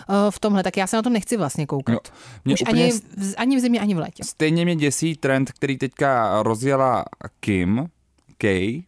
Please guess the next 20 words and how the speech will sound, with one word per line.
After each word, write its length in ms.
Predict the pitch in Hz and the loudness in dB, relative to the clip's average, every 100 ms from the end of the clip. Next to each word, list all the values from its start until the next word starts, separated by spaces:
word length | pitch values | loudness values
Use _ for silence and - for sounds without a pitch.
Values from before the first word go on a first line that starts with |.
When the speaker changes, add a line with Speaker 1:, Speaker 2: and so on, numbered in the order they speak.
| _ _ | _ _
Speaker 2:
protože 600 | 113 113 - 160 202 175 | -4 -2 0 2 4 2
Speaker 1:
Mhm. 100 | 185 - _ _ | -2 -8 _ _
Speaker 2:
ta, 300 | 135 139 165 - | 0 0 0 -4
jak 160 | 117 | -6
si 100 | - | -4
všimlo 520 | 123 131 123 120 117 92 | -4 -2 0 0 0 0
mnoho 380 | 98 98 107 | 0 2 0
jejich 200 | 117 98 | 0 -2
fanoušků 560 | - 127 143 - 135 131 | -2 -2 -2 -4 -2 0
a 140 | 110 95 - | 0 -4 -8
celkově 400 | - 113 117 107 | -6 -4 0 0
lidé 260 | 98 98 | 0 0
na 80 | 95 | -2
sociálních 300 | 95 107 92 | -4 -4 -4
sítích, 300 | 117 117 117 - - - - | -6 -8 -10 -10 -20 -20 -6
Kim 120 | 139 | -2
K 140 | 147 | 0
hodně 240 | 131 139 135 | 0 0 0
změnila 360 | 139 131 120 | 0 2 0
velikost 720 | 92 95 98 135 - - - | 2 0 0 -2 -2 -10 -20